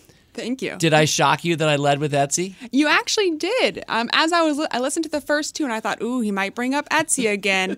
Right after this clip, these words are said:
Speaker 1: <laughs> And then by the time I listened to the third one, and I was like, "Okay, he's moved on from Etsy. He surely's moved on from Etsy."
Speaker 2: I,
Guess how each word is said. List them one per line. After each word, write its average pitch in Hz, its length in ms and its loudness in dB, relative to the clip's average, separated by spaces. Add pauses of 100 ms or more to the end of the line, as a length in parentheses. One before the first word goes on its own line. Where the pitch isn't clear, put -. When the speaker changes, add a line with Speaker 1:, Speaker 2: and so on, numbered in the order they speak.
(140)
Speaker 1:
<laughs> 285 120 -10
And 294 160 6
then 311 120 6
by 302 120 6
the 277 80 0
time 302 140 0
I 277 60 2
listened 262 220 0
to 220 40 4
the 214 60 0
third 220 340 2
one, 226 180 0
and 202 120 -2
I - 20 2
was 185 100 -2
like, 220 180 6
"Okay, 208 200 0
he's 240 180 2
moved 330 220 8
on 247 180 8
from 247 160 6
Etsy. 208 320 2
He 247 100 4
surely's 311 520 6
moved 208 280 4
on 185 200 2
from 202 140 -4
Etsy." 196 420 -2 (400)
Speaker 2:
I, 330 280 2